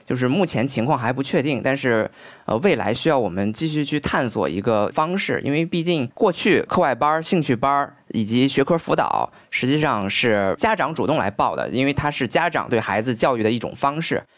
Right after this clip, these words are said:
那当我们把课外班儿这个东西拿掉之后，其实落回来的责任应该还是要回到家长，因为家长毕竟他对孩子承担了一个责任，就算是出于爱吧，也一定要对孩子做一些什么。那究竟除了给他报课外班儿，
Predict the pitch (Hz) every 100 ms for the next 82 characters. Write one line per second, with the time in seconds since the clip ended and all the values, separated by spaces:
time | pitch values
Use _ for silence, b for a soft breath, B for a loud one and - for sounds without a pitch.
0 | b b 175 156 180 185 120 139 - -
1 | - 156 120 139 165 135 139 147 110 101
2 | 147 123 120 147 110 - 135 135 120 -
3 | b b 175 147 131 127 147 131 101 131
4 | 131 156 165 113 120 185 156 110 - -
5 | 113 135 143 156 151 - - 143 165 226
6 | 220 104 98 165 160 196 110 B B -
7 | 127 131 95 107 127 - 107 117 123 110
8 | 120 101 82 110 - B B 185 185 135
9 | 175 160 170 170 147 101 82 - 104 -
10 | 120 165 170 123 107 113 - 98 123 120
11 | 190 120 90 87 - 76 67 b b b
12 | b b b _ 180 160 202 196 196 170
13 | 143 190 - 117 123 143 120 156 135 107
14 | 123